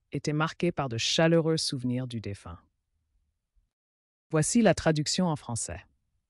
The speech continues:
Des anecdotes et des histoires sur la vie de Blanc et sa carrière ont été racontées. Beaucoup se souvenaient de la façon dont il accueillait toujours ses collègues avec un sourire et apportait son humour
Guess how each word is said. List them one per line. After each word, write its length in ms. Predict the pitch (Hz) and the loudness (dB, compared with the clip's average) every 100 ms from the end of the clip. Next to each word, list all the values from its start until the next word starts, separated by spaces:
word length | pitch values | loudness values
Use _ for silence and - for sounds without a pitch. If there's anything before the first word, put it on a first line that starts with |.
| _ _ _ _ _ _ _ _ _ | _ _ _ _ _ _ _ _ _
Des 220 | 151 147 | 0 6
anecdotes 500 | 202 247 202 214 240 - | 6 6 4 4 4 -2
et 60 | |
des 240 | 147 143 160 | 0 2 0
histoires 420 | 185 - 185 185 | -2 2 2 2
sur 140 | - | 0
la 100 | 143 | 0
vie 160 | 135 151 | 0 0
de 80 | 143 | -2
Blanc 320 | 127 147 160 | 0 0 0
et 80 | 139 | -2
sa 160 | - | -4
carrière 560 | 123 143 131 147 160 170 | -2 -2 0 4 4 2
ont 80 | 131 | -6
été 300 | 131 123 135 | -6 -4 -4
racontées. 640 | 123 117 113 107 - 80 _ _ _ _ _ _ | -6 -8 -8 -8 -10 -14 _ _ _ _ _ _
Beaucoup 440 | 139 175 - 240 247 | -4 -4 -2 -4 -2
se 160 | - | -2
souvenaient 560 | 147 - 143 151 151 175 | -2 -2 -2 0 0 0
de 80 | 151 | 0
la 120 | 131 | -2
façon 400 | - 143 - 170 | -2 -4 -2 -2
dont 140 | 147 | -2
il 180 | 127 143 | -4 -2
accueillait 380 | 147 - 151 143 | -2 0 0 0
toujours 540 | - - 233 185 185 | -2 -2 -2 0 -2
ses 160 | - 131 | -4 -6
collègues 480 | - 131 139 160 - | -4 0 0 0 -6
avec 280 | 123 120 117 | -10 -8 -6
un 80 | 110 | -6
sourire 580 | - 139 151 175 185 - _ - | -6 -4 -2 -2 -2 -6 _ -6
et 100 | 139 | -6
apportait 400 | - 147 - 160 | -4 -6 -2 -2
son 300 | - 135 139 | -2 -2 0
humour 500 | 160 165 185 180 | 0 2 0 -2